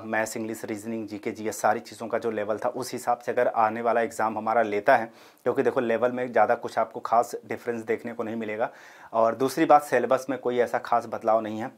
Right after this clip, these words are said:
पैटर्न का चेंज आया हुआ है, तो अगर आप उसके ऊपर प्रैक्टिस कर रहे हो तो चीज़ें आपके लिए बेहतर होंगी, ठीक है। तो यहाँ पे देखिए तीन सौ पन्द्रह,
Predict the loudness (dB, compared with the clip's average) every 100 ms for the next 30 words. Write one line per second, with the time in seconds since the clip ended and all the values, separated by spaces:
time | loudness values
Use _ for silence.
0 | _ _ _ _ _ _ 0 6 6 6
1 | 4 4 4 -2 -2 -4 2 4 4 4
2 | -2 0 0 2 0 -2 -6 -4 -4 -2
3 | -4 -4 -8 -6 -4 -6 -6 -10 -8 -6
4 | -6 -4 -8 -6 -6 -4 -6 -6 -10 -6
5 | 0 2 0 -6 -18 -6 0 2 2 0
6 | -4 -8 -8 -6 -6 -6 -8 -4 -6 -4
7 | -6